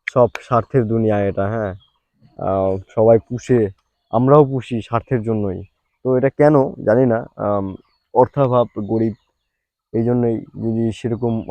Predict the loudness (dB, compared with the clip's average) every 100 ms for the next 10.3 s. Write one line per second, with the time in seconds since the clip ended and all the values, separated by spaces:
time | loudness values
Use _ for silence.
0 | 0 0 2 2 0 0 -2 -2 -2 -4
1 | -4 -6 -8 -6 -6 -2 0 0 0 -2
2 | _ _ _ _ -2 0 2 2 0 _
3 | _ _ _ _ _ _ _ _ _ -12
4 | -12 _ _ _ _ 0 2 6 6 6
5 | 0 _ _ _ _ _ -6 -4 -4 -4
6 | -6 -8 _ _ _ _ _ _ _ _
7 | -4 -2 -2 -2 -4 -8 _ _ -2 -2
8 | -2 -2 -2 -2 -4 -6 -16 _ _ _
9 | _ _ _ _ _ _ _ _ _ -8
10 | -6 -4 -6